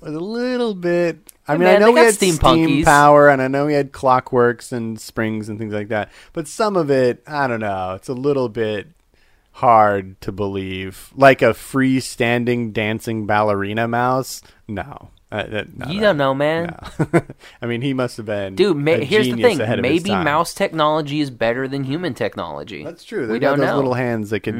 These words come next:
Speaker 2: Mm-hmm.
Speaker 1: build little intricate things.
Speaker 2: Yep.
Speaker 1: May-, maybe that's true. Maybe
Speaker 2: That's
Speaker 1: that's true. Uh,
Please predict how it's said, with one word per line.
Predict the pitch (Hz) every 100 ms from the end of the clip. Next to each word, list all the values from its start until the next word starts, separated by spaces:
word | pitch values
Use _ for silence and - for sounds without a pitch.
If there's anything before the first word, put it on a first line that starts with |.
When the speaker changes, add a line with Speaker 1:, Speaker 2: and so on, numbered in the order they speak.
| 117
Speaker 2:
Mm-hmm. | 139
Speaker 1:
build | 117 104 98
little | 117 107 104
intricate | 101 98 98
things. | 101 95 98
Speaker 2:
Yep. | 190 117
Speaker 1:
May-, | 147 156
maybe | 156 147
that's | 101 -
true. | - - _ _ _ _ _ _
Maybe | 101 98
Speaker 2:
That's | 98
Speaker 1:
that's |
true. | - - 110
Uh, | 131 127